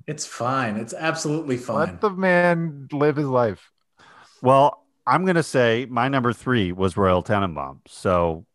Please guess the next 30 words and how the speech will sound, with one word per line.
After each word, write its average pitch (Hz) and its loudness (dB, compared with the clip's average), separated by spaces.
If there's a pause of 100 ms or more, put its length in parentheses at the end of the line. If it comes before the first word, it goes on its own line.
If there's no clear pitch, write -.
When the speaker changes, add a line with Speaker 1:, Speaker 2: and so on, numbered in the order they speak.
(260)
Speaker 2:
That 101 -14
was 120 -10
my 160 -4
number 90 -8
three. 82 -18 (280)
Speaker 3:
<laughs> - -4 (380)
Speaker 1:
Nice. 156 -2
Speaker 3:
You're 135 2
just 131 -6
copying 113 -2
me 78 -10
now. 71 -12 (300)
Speaker 2:
Well, 160 -2
no, 269 2
I 131 2
was, 107 -4
I, 127 -2 (160)
I 123 -6
really 147 -8
like 165 -8
that 90 -12
one. 82 -20
Speaker 3:
Yeah. 85 -4 (800)
Speaker 1:
My 135 -2
number 175 0
three 160 -2
was 143 -2
The 135 -2
Replacements. 117 -8 (260)
Speaker 3:
Ooh, 110 4